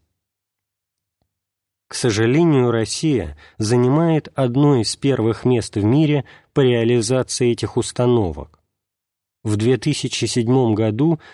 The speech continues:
в России с помощью абортов, по данным директора Департамента медико-социальных проблем семьи, материнства и детства Минздрав соцразвития Ольги Шараповой, было убито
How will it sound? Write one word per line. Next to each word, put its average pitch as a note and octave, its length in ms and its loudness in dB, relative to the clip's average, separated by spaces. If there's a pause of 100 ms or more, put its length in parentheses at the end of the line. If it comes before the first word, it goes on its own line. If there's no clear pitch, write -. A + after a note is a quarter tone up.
(100)
в G#2+ 80 0
России A#2 540 0
с - 100 -8
помощью A#2+ 560 0
абортов, A2+ 640 -2 (360)
по B2 140 0
данным A#2 380 2
директора A#2 520 0
Департамента A#2+ 840 0
медико-социальных A#2 1040 0
проблем A#2 400 0
семьи, A#2 560 0
материнства A#2 720 0
и A2+ 140 0
детства B2 560 -2 (220)
Минздрав A#2+ 540 2
соцразвития A2 1040 -2 (200)
Ольги A2+ 320 0
Шараповой, A#2 720 -2 (500)
было B2 360 2
убито B2 680 0